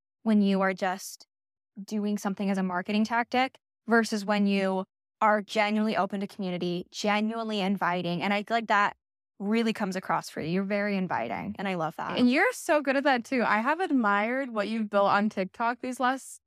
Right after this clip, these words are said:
Speaker 2: what, two, three years. Like, you've been going at it
Speaker 1: Mm-hmm.
Speaker 2: hard. And you go through her comment section and I'm like, "She doesn't just have an audience, like, she has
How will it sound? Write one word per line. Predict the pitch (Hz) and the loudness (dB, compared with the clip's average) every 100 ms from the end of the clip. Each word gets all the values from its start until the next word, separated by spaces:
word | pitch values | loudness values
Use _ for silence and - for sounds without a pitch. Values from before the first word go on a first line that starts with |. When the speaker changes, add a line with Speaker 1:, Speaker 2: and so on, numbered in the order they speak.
| - | -8
Speaker 2:
what, | 220 185 - | -2 -2 -2
two, | - 233 | -10 -10
three | 240 214 226 | -10 -10 -6
years. | 202 185 214 233 | -4 -2 -2 -4
Like, | 214 | -4
you've | 208 | -2
been | 208 262 | -2 -2
going | 277 294 | -2 0
at | 285 | 0
it | 214 | 0
Speaker 1:
Mm-hmm. | 220 | 0
Speaker 2:
hard. | 180 196 226 262 _ _ - | 0 2 2 -2 _ _ -4
And | 233 | 0
you | 240 | 2
go | 247 | 2
through | 285 | 2
her | 277 | -2
comment | - 220 226 | 0 0 0
section | 247 - 269 | -4 0 2
and | 247 | 4
I'm | 226 220 | 2 4
like, | 196 185 - | 2 -2 -12
"She | - | -6
doesn't | 247 302 349 | -2 0 0
just | 349 | 0
have | 311 302 | 0 -2
an | - | 0
audience, | 185 185 180 180 - | 0 2 0 -6 -8
like, | 190 | -12
she | - 226 226 | -10 -8 -4
has | 262 277 254 | -2 -2 -4